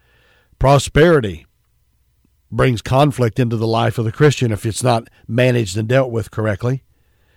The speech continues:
Because all of a sudden, money will start wanting to be first in your life instead of Jesus being first in your life.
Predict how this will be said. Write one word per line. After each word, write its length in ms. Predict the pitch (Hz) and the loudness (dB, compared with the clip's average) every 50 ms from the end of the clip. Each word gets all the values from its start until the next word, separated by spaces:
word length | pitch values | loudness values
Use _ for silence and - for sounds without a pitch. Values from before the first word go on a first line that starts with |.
| _ _ _ _ _ _ _ _ _ _ _ _ _ _ | _ _ _ _ _ _ _ _ _ _ _ _ _ _
Because 360 | - 147 135 - 160 156 143 143 | -2 0 2 4 6 6 6 6
all 140 | 147 156 | 4 4
of 40 | 160 | 4
a 60 | 160 | 2
sudden, 320 | - - 170 165 156 143 143 | 2 2 4 4 4 2 2
money 260 | 147 151 165 170 160 | 2 2 4 4 4
will 80 | 147 135 | 4 2
start 240 | - 147 139 139 | 2 2 2 2
wanting 220 | 131 135 135 139 131 | 4 2 2 2 2
to 80 | 131 | 2
be 100 | 135 135 | 2 2
first 380 | 127 - - 143 151 139 - - | 2 2 4 4 4 2 2 0
in 100 | 135 127 | 0 2
your 180 | 127 123 120 120 | 4 4 4 4
life 300 | 117 113 120 131 - 135 | 2 2 0 0 0 -2
instead 240 | 131 - 143 135 | -2 0 2 2
of 100 | 131 127 | 2 2
Jesus 460 | 113 107 143 170 160 131 101 120 110 - | 2 2 2 4 4 4 2 0 -4 -2
being 300 | - 135 127 120 110 104 | 0 0 0 0 -2 -2
first 340 | - 131 127 113 - - | -2 -2 -2 -2 -2 -4
in 80 | 113 107 | -4 -4
your 180 | 110 110 107 107 | -4 -4 -4 -4
life. 420 | 107 101 90 87 87 - - | -4 -4 -6 -6 -10 -12 -16